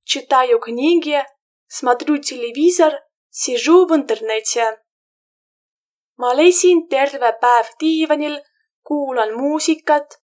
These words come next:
loen raamatuid, vaatan telekat, istun internetis. Люблю ходить в гости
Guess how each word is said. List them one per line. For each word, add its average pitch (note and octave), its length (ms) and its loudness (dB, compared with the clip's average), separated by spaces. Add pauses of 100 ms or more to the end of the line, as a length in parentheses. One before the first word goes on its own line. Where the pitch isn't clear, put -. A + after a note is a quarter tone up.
(380)
loen C#4 480 6
raamatuid, D4+ 720 2 (540)
vaatan C4 520 2
telekat, C#4+ 520 2 (600)
istun D#4 420 -2
internetis. A4+ 840 -2 (3000)
Люблю D#4 520 8
ходить D4 460 -2
в - 160 -14
гости F#4 560 2